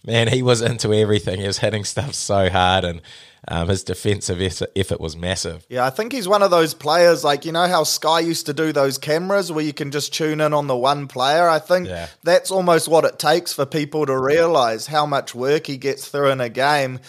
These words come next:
Speaker 2: A lot of people say they don't notice him, but that's 'cause he's doing all the stuff that hardly anyone else wants to do. So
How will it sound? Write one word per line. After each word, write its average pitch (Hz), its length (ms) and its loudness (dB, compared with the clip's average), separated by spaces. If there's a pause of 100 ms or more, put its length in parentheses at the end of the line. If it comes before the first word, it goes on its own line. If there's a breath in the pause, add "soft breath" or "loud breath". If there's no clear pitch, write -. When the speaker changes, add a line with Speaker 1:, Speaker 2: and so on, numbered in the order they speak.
(180 loud breath)
Speaker 2:
A 135 60 0
lot 160 140 4
of 156 100 -2
people 156 320 -2
say 151 240 2
they 143 160 4
don't 143 180 2
notice 160 400 2
him, 131 160 0
but 123 140 -2
that's 160 240 2
'cause 156 160 -6
he's 131 180 -4
doing 143 300 2
all 135 100 0
the 123 140 -2
stuff 135 420 0
that 123 300 0
hardly 143 420 2
anyone 123 320 -2
else 131 300 0
wants 127 300 -6
to 113 120 -4
do. 123 380 2
So 110 340 0